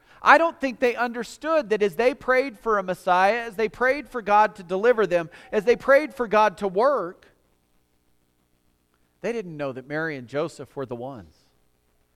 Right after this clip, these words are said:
that were bringing the one that they were anticipating.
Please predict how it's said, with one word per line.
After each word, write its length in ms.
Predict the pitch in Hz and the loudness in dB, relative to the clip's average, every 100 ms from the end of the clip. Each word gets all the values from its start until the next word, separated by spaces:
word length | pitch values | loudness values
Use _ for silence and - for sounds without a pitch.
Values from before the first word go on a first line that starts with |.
| _ _ _ 698 _ _ _ _ _ _ _ _ _ _ _ | _ _ _ _ _ _ _ _ _ _ _ _ _ _ _
that 140 | 151 | -8
were 120 | 143 143 | -4 -6
bringing 520 | 151 170 160 139 127 _ | -6 -8 -10 -14 -16 _
the 240 | 117 156 | -4 -2
one 440 | 156 131 117 98 87 92 _ _ _ | -2 -8 -12 -12 -16 -20 _ _ _
that 200 | - 123 | -10 -8
they 120 | 135 127 | -6 -6
were 140 | 123 | -6
anticipating. 840 | 120 104 120 - - 98 87 78 | -10 -14 -18 -18 -18 -14 -14 -16